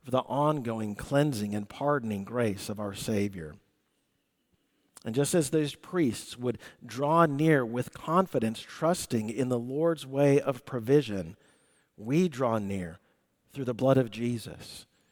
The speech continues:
who has cleansed us, who has washed our hearts,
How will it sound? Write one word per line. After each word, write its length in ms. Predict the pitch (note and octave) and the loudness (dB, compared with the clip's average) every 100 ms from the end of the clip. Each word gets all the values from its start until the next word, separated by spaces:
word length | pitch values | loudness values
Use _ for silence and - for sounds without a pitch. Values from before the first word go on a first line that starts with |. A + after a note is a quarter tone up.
| _ | _
who 140 | - B2+ | -6 2
has 180 | C3+ | 2
cleansed 580 | - - C#3+ C3+ C#3 G#2+ | 2 -2 0 2 0 -6
us, 500 | E2 G#2+ - - - _ _ _ _ - | -10 -12 -16 -18 -18 _ _ _ _ -6
who 120 | C#3 | 0
has 220 | C3+ A#2 | 2 0
washed 500 | G#2 B2 C#3+ D#3+ - | -2 -2 0 -2 -2
our 180 | C#3+ C3 | -4 -4
hearts, 600 | - G#2+ F2+ - - | -6 -10 -10 -14 -18